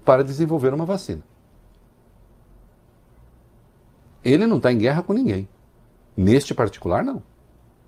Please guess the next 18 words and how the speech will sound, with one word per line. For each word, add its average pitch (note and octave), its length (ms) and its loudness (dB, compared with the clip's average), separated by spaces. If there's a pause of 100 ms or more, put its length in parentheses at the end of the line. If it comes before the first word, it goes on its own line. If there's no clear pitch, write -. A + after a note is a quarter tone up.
(2250)
Quem G#3+ 300 4
entrou D3 260 4
em A#2+ 100 2
guerra G#2+ 340 6
com G#2 240 0
ele F#2+ 240 2
pra F#2+ 160 -2
que - 140 -6
não G#2+ 240 2
saia C3+ 420 6
a G#2 40 4
vacina G2 280 -2
de F#2 60 -10
São A#2 160 -2
Paulo A2 220 4
foi F#3 120 -6
o G#3 40 -4
Bolsonaro. G3 460 -2